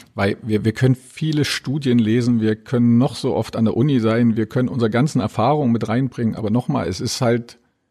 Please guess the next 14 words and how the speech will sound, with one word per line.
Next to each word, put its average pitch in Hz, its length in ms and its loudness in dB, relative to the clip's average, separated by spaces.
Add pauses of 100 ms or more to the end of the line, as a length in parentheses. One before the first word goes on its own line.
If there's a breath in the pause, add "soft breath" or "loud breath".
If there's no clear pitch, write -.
jedes 143 340 0
Mal 127 160 4
ein 107 140 4
neues 113 300 2
Individuum 139 500 -2
und 107 80 -2
eine 107 100 2
neue 104 280 4
Situation. 95 580 -4
Und 92 140 -8
die 107 60 -2
ist 98 140 -6
wahnsinnig 117 460 0
komplex. - 520 -4